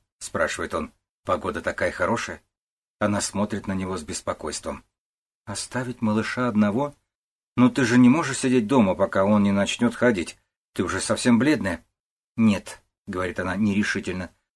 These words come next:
«нам просто нужно купить коляску». «Конечно, нужно», соглашается он и осторожно добавляет. «Сколько это может стоить?» Она пожимает плечами. «Ах, дело ведь не только в коляске.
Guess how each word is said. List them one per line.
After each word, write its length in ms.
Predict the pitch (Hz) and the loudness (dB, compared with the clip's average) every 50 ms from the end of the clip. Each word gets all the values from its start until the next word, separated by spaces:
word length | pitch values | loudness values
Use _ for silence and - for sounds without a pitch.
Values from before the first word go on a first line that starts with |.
| _ - | _ -2
«нам 220 | 110 107 107 104 107 | 2 4 4 4 2
просто 380 | - 113 110 - - - 113 | 2 0 0 0 0 0 0
нужно 360 | 101 98 110 113 104 107 113 | 2 4 2 2 4 2 0
купить 360 | 113 - 117 - 120 113 107 - | 2 0 -2 0 0 -2 -2 0
коляску». 580 | - 117 113 113 101 - - - - - _ _ _ _ _ _ _ _ - | -2 0 0 0 -2 -4 -6 -12 -16 -18 _ _ _ _ _ _ _ _ -8
«Конечно, 520 | - 85 82 98 127 139 127 - 139 139 | -4 -2 2 2 2 2 0 0 0 0
нужно», 420 | 147 165 160 113 90 87 82 - _ _ _ _ _ | 2 2 2 0 0 -2 -6 -6 _ _ _ _ _
соглашается 600 | - - 82 87 87 - - 92 85 80 - 98 | -12 -8 -4 -4 -4 -2 -2 -2 -2 -2 -4 -4
он 180 | 87 85 - _ _ _ _ _ _ - | -4 -6 -6 _ _ _ _ _ _ -6
и 80 | - 101 | -6 -6
осторожно 540 | - - - 95 98 101 92 82 87 98 | -4 -4 -4 -2 -2 -2 -4 -4 -6 -6
добавляет. 520 | 85 107 92 113 98 87 80 80 76 - _ _ _ _ _ _ _ _ _ _ _ - | -6 -2 -2 -2 0 0 -2 -4 -4 -8 _ _ _ _ _ _ _ _ _ _ _ -16
«Сколько 500 | - - - - - 139 135 - - 123 | -16 -14 -8 -4 -4 -4 -2 -2 -4 -4
это 160 | 120 - 117 | -2 2 4
может 340 | 120 127 117 104 107 107 - | 4 6 4 4 0 -4 -4
стоить?» 540 | - - - 123 92 85 82 - - - _ _ _ _ _ _ _ - | -6 -4 -2 -2 -2 -2 -6 -8 -12 -16 _ _ _ _ _ _ _ -2
Она 240 | - 127 113 101 95 | 0 2 2 2 2
пожимает 440 | - 95 87 101 92 87 85 82 - | 0 0 -2 0 0 0 -2 -2 -4
плечами. 460 | 92 90 - 87 78 76 76 73 - _ _ _ _ _ _ _ _ _ _ _ _ - | -6 -4 -2 -2 -4 -4 -4 -8 -12 _ _ _ _ _ _ _ _ _ _ _ _ -10
«Ах, 320 | - 139 131 110 95 95 92 | -6 -6 -4 -4 -6 -8 -8
дело 280 | 87 - 139 135 123 | -4 -2 -2 0 0
ведь 240 | 123 117 123 120 - | 0 0 -2 -2 0
не 120 | 127 135 123 | 0 0 0
только 420 | - - 139 135 120 - - 120 | 0 -2 -4 -4 -4 -4 -6 -8
в 80 | - - | -8 -8
коляске. 680 | - - 131 120 123 117 92 - - - - 85 | -8 -8 -6 -6 -6 -6 -6 -8 -10 -12 -14 -16